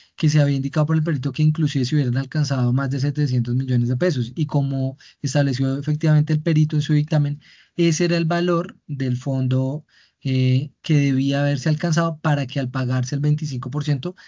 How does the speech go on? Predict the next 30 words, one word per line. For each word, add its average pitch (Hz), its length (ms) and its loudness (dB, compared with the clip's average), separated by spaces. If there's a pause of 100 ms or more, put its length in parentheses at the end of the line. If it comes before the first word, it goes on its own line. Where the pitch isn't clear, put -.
(140)
se - 200 -2
le 135 120 -2
pagaran 127 720 0 (500)
los 139 220 0
ciento 147 320 2
cincuenta 143 360 -2
millones 131 360 0
de 143 80 -2
pesos 143 480 -2 (160)
al 131 160 0
señor 120 340 2
Poveda. 135 420 0 (380)
Pero 139 340 2
eso, 139 460 -4
como 135 560 -2 (180)
se 139 120 -2
pudo 135 260 -2
acreditar 151 400 0
en 131 60 0
esta 135 400 -4
actuación 151 580 2
y 151 60 4
se 151 100 0
pudo 131 220 -2
aclarar, 147 260 -2
pues 151 160 0
no 139 240 0
se 151 140 0
logró 156 320 2
precisamente 143 640 -2